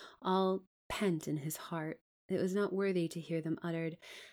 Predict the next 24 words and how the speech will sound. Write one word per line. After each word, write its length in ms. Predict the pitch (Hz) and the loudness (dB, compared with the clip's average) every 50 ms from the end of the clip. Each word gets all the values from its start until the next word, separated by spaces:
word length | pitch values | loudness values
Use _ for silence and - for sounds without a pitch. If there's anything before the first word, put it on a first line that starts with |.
| - _ | -4 _
As 140 | - 220 214 | 2 4 6
I 80 | 233 226 | 6 6
walked 280 | 226 233 226 226 - | 6 6 4 4 4
by 140 | - 233 226 | 6 6 8
his 200 | 220 208 220 214 | 8 6 2 2
side 260 | - - 196 190 185 | 2 2 4 4 2
homeward, 420 | 180 175 190 190 190 185 180 175 185 | 2 2 2 4 4 4 4 4 2
I 120 | 180 180 | 2 2
read 260 | 180 190 196 185 175 | 2 0 0 0 0
well 260 | - 175 175 175 170 | 0 2 2 2 2
in 120 | 170 170 170 | 2 2 2
his 200 | 156 180 180 - - | 0 -2 -4 -4 -2
iron 360 | 170 165 165 165 165 170 170 | -2 0 0 2 2 2 0
silence 540 | 165 - 165 160 160 160 160 160 160 160 - | 0 -2 -2 -2 -2 -2 0 0 -2 -2 -2
all 180 | - 175 175 170 | -4 -4 -4 -4
he 140 | 165 160 175 | -4 -6 -8
felt 380 | - - 180 180 170 - - - _ _ - | -6 -4 -4 -4 -4 -4 -8 -16 _ _ -20
f-, 120 | - - - - | -20 -18 -16 -8
towards 320 | - - 160 156 147 - | -2 0 0 2 2 0
me, 320 | 156 151 147 147 147 151 - _ | 0 -2 -2 -4 -6 -8 -8 _
the 60 | - 160 | -6 -6
disappointment 640 | - 180 - 175 175 - - 185 180 - 180 165 | -4 -4 -4 -6 -4 0 2 2 2 2 0 -2
of 120 | - 175 165 | -2 0 0
an 140 | 175 170 | 2 0